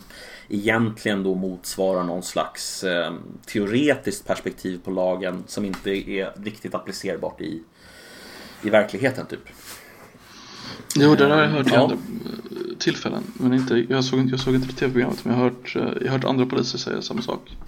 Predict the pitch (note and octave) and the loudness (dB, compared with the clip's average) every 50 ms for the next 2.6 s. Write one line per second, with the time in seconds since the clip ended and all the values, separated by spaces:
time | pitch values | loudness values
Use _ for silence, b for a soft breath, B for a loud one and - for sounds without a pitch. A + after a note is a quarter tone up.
0 | B B B B B B B B B B - A2+ A2+ G#2+ G#2+ A2 A#2 - - - | B B B B B B B B B B -8 -4 -2 -2 -2 -4 -6 -10 -16 -20
1 | - - - - - - - - - A2+ A2 G#2 G#2 A2 A2+ A#2 - - - - | -20 -20 -20 -20 -16 -8 -4 -2 -2 0 -2 -2 -4 -4 -6 -8 -8 -10 -12 -16
2 | - - - - - - - - - - - | -20 -20 -20 -20 -20 -18 -12 -10 -8 -8 -8